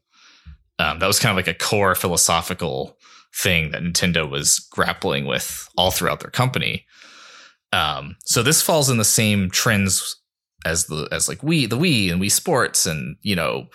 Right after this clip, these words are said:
the Wii be selling well at nursing homes. And, um, they were trying to attract people who maybe didn't play Zelda games or hadn't played Zelda games with a new control scheme, um, and new ways of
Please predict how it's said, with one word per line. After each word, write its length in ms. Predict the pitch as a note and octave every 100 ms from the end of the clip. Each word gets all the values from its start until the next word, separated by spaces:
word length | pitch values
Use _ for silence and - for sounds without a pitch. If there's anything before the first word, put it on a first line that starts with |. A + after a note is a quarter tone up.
| - -
the 100 | F#2+
Wii 320 | B2+ C3+ B2+
be 100 | B2
selling 420 | - B2 C3+ A#2+
well 260 | B2+ C3+ C3+
at 100 | B2
nursing 380 | D#3 - A2
homes. 600 | F#2+ F#2+ E2 D#2+ D#2 E2
And, 320 | F2 D#2+ D#2 F2+ - - - - - -
um, 260 | E2+ E2
they 160 | F2 A2
were 120 | C3
trying 360 | C3 G#2+ G#2+ G#2
to 180 | A#2 G2+
attract 640 | - E2+ D2 - - -
people 400 | - D#2 D2+ D#2+
who 480 | - C#2 C#2 D#2+ A2
maybe 560 | D#2+ E2 E2+ G2+ G#2+ A2
didn't 440 | G2+ F2+ G#2 G2+ _ _ _ -
play 240 | A2+ A2+
Zelda 320 | G2+ F2+ D2+
games 400 | C#2 G1+ G#1+ -
or 140 | - F2+
hadn't 300 | F#2 F2+ -
played 220 | - C#2
Zelda 240 | - -
games 520 | C2+ A#1 A#1+ - - -
with 240 | F#2+ E2
a 100 | F2+
new 160 | E2+ E2+
control 380 | E2+ F2+ E3 C#3
scheme, 680 | - C#3 B2+ B2 A#2 A2 - - - - - - _ _ _ _ _ - -
um, 520 | E2 D2+ D2 C#2 A#1+ - _ -
and 180 | G2 F#2
new 160 | G2+ G2+
ways 440 | G2+ F#2+ F#2 F#2
of 580 | F2+ E2+ F2 - - -